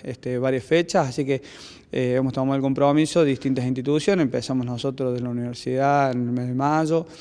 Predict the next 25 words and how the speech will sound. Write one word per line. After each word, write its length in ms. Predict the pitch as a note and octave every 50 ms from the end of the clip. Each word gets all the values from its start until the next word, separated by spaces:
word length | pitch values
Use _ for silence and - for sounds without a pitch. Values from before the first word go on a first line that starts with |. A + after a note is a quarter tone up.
| - - - - - - -
ahora, 680 | - B2+ C3 B2+ C3 C3 B2+ B2+ B2+ B2 B2 A#2+ A#2+ - - -
hoy 160 | - C3+ C3 B2+
lo 100 | B2+ A#2+
toma 220 | C3+ C3 B2+ B2+
Luciana 460 | A#2 A#2+ A#2+ - - C#3 C3+ C3+ B2+
en 60 | B2
la 60 | A#2+ A2
segunda, 340 | - B2+ B2 B2 B2 B2 A#2 - - -
eh, 280 | A#2+ A#2 A#2 A#2 A#2+ B2 - - -
fecha 320 | - - C#3 C3 - C3
de 60 | B2+
circuito. 600 | - - C3+ B2+ - D#3+ E3 D#3 - E3+ E3 D#3+ - - - - - - - - - - _ - -
Eh, 1080 | C3+ B2+ B2+ B2 B2 B2 B2 B2 B2 B2 B2 B2 B2 A#2+ A#2+ A#2+ A#2+ A#2+ A#2 A#2 A#2+ A#2 - - -
Asibrim 560 | A#2+ - - C3 B2+ B2+ C#3 D3 D3 D3 C3+
tomará 880 | - C3 A#2+ B2 B2 B2 B2+ C3 C3+ C3 C3 C3 B2+ B2+ B2+ B2 A#2 - - - -
el 80 | C3
fines 260 | - - C#3 C3+ C3
de 60 | B2+ A#2+
julio, 280 | - - D3 C#3 C3+
principio 340 | C#3 C3 B2 - C3+ B2+ C3+
de 60 | B2+
agosto 320 | B2 B2+ C3 C3+ C3 - C3
la 80 | A#2+
tercera 300 | A#2+ A#2+ A2+ - C3 B2+
fecha, 560 | - - E3 E3+ E3 E3+ - F3 E3+ E3+ E3